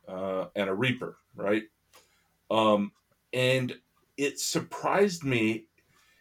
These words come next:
It reminded me of, uh, first edition Brobots with the pre-boost into your turnaround moves, right?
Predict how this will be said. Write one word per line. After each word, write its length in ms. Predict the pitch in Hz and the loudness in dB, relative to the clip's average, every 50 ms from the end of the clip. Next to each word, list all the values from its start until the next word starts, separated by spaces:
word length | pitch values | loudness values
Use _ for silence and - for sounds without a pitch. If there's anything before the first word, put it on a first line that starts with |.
| _ _ _ | _ _ _
It 160 | 139 139 135 131 | 2 4 4 4
reminded 560 | 143 131 131 143 147 185 214 214 196 180 160 | 2 2 4 4 4 6 6 6 4 6 6
me 220 | 170 165 156 - | 4 4 4 2
of, 500 | - - 117 120 120 117 117 117 107 - - _ _ _ _ _ - | 2 4 6 6 6 6 6 4 0 -6 -16 _ _ _ _ _ -2
uh, 220 | 117 110 104 107 101 - | 0 0 0 -4 -8 -10
first 420 | - - - 131 139 143 135 - - | -4 2 4 6 6 4 2 -2 -4
edition 480 | 127 110 117 117 110 - - 104 95 | -2 -2 -2 -2 -2 -2 -2 -4 0
Brobots 680 | 85 101 101 101 98 92 90 78 - - - - - - | 2 4 4 6 6 4 0 -2 -4 -8 -14 -16 -6 -2
with 240 | 104 104 101 - - | -2 -2 -2 -2 -2
the 220 | 101 101 87 85 - - | -2 -2 -2 -4 -8 -6
pre-boost 760 | - - 127 127 123 107 117 110 107 107 107 107 - - - - | -2 0 0 2 0 0 2 2 2 2 2 0 -4 -10 -8 -4
into 540 | 113 104 101 90 87 - 113 104 101 101 101 | -2 -2 -2 -4 -4 -2 0 0 2 2 0
your 480 | 95 95 95 95 95 95 92 92 90 90 | 0 -2 0 0 2 2 0 0 -2 -2
turnaround 540 | - 107 98 98 95 95 98 95 95 92 92 | -2 -2 0 0 0 0 0 0 0 0 -2
moves, 560 | 90 90 87 85 80 73 71 - - - - - | 0 0 0 -2 -2 -6 -8 -14 -14 -14 -8 -4
right? 300 | 98 92 95 98 98 | -2 0 0 -2 -2